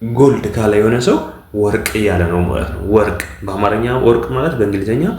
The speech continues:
ጎልድ ማለት ነው። ስቴሽን፣ ስቴሽን፣ ስቴሽን ለማለት ደግሞ ኤስ ቲ ኤ ቲ አይ ኤ ኤን። እዚች ጋ በተለይ ቲ አይ ኦ ኤን የሚመጡ ከሆነ መጨረሻ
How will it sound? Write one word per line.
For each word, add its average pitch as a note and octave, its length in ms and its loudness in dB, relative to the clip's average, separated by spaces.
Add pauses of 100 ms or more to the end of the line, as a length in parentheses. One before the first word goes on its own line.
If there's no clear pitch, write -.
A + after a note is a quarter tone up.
(380)
ጎልድ G2+ 420 0
ማለት F2 380 2
ነው። - 120 -10 (1700)
ስቴሽን፣ D#3+ 560 -2 (560)
ስቴሽን፣ C3 520 -2 (480)
ስቴሽን - 480 0
ለማለት A2+ 360 0
ደግሞ C#3+ 180 4 (120)
ኤስ C#3+ 300 0
ቲ D#3+ 180 -4 (140)
ኤ A2+ 100 0 (920)
ቲ - 60 -10 (320)
አይ C#3 160 0 (160)
ኤ C3+ 160 -2
ኤን። A2+ 180 -2 (120)
እዚች C#3+ 340 0
ጋ C#3+ 280 2
በተለይ C3 460 2 (120)
ቲ - 100 -12 (260)
አይ D3 180 2 (120)
ኦ D3+ 120 4 (120)
ኤን B2 200 2 (140)
የሚመጡ C#3 520 4
ከሆነ C#3 380 2
መጨረሻ D3 480 2